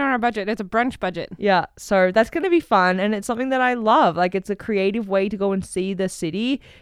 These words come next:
Speaker 2: try new places, meet new people, and just experience stuff while we're there versus,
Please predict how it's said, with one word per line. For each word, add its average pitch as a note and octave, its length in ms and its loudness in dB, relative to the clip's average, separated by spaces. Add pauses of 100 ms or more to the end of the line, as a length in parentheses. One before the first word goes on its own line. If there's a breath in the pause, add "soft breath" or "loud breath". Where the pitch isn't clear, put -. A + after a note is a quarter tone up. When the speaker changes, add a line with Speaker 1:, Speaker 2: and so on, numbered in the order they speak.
Speaker 2:
try F#3 200 2
new G3 140 0
places, G3 480 -2
meet F#3+ 220 -2
new G#3 120 -4
people, A3 540 -2
and G#3+ 140 0
just G3+ 200 -2
experience F#3+ 680 -4
stuff D#3+ 200 -4
while D#3 140 -2
we're D3+ 100 -2
there C#3+ 160 -4
versus, E3 460 -4